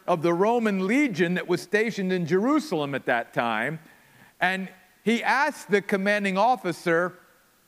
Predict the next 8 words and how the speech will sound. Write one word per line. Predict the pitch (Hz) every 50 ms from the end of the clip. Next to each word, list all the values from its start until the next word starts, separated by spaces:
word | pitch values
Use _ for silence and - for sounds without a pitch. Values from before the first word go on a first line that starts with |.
| _ _ _ -
"May | 131 139 175 208 220 202
I | 202 226 233 233 233 233 214
speak | - - - - - 269 311 311 269 190 151 - - -
before | 180 180 170 180 - 202 226 220
this | 202 175 190 185 175 - - - - - - -
large | - 147 175 226 254 269 262 240 214 170 175 143
group?" | 190 285 330 294 202 147 - 160
Again, | 165 147 226 262 254 196 175